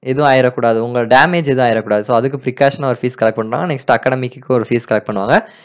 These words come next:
So, அட்மிஷன் அப்ப நீங்க வந்து நைன் தௌசண்ட் ஃபைவ் ஹண்ட்ரட் சிக்ஸ்டி. So, இது வந்து டி என் ஸ்டூடெண்ட்ஸ் அப்படின்னு போட்டிருந்துச்சு. So, அதுக்குள்ள ஃபீஸ் தான் எடுத்திருக்கேன்.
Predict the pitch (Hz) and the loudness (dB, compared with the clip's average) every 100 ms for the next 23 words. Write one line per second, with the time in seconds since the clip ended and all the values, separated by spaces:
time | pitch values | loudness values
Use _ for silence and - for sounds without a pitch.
0 | _ _ - 143 165 202 202 185 151 185 | _ _ 2 2 2 -2 0 0 0 0
1 | 180 160 202 156 156 165 165 165 165 139 | 0 -2 -2 0 0 0 0 0 0 2
2 | 139 139 135 120 - 120 - 135 131 180 | 2 0 -2 -6 -6 -6 0 0 0 -2
3 | 175 - 185 185 180 180 - 147 139 131 | -4 -4 -2 0 0 -2 -2 0 0 0
4 | 120 120 131 113 113 107 107 196 185 - | -2 -2 -2 -2 0 -2 -2 -2 0 2
5 | 120 143 143 127 123 131 123 - - 185 | 2 2 -2 -2 0 2 0 -2 -2 -2